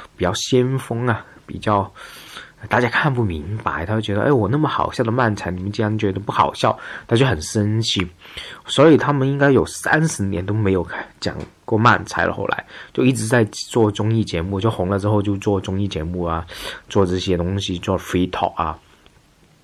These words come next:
啊，所谓 free talk 呢，就是他们，呃，在聊天的感觉去讲一些笑话，就结构上不是那么清晰，就很，很，就是在聊天的感觉，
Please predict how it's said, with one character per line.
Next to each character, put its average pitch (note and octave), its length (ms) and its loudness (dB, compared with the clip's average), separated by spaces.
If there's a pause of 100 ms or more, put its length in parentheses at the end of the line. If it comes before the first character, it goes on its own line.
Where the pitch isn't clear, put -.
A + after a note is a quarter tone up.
(220)
啊， - 140 0
所 G#2 180 4
谓 D3+ 80 12
free D3 260 6
talk A#2 200 4
呢， A2+ 120 8
就 B2 200 2
是 A2+ 260 2 (340)
他 A#2 140 4
们， G2+ 460 0
呃， F2+ 340 -2 (320)
在 B2 140 6
聊 F#2 320 4
天 E3 180 6
的 D#3 80 4
感 D2+ 220 -2
觉 D#2+ 100 -4
去 G#2+ 160 -2
讲 E2+ 260 -6
一 F#2+ 60 -4
些 G2+ 100 0
笑 G2 240 0
话， F2+ 220 -2 (400)
就 B2 100 -8
结 A#2 220 0
构 D#3 160 8
上 C3+ 280 2
不 F#2 180 -8
是 - 120 -8
那 C3 140 0
么 G#2+ 100 0
清 A2+ 320 -2
晰， A#2 160 -2
就 A2+ 140 0
很， E2+ 260 -2
很， F2+ 280 -4 (180)
就 A#2+ 140 0
是 A#2 160 2
在 A#2 160 2
聊 F2 320 2
天 A#2+ 160 0
的 A2+ 40 0
感 E2+ 320 2
觉， - 220 -6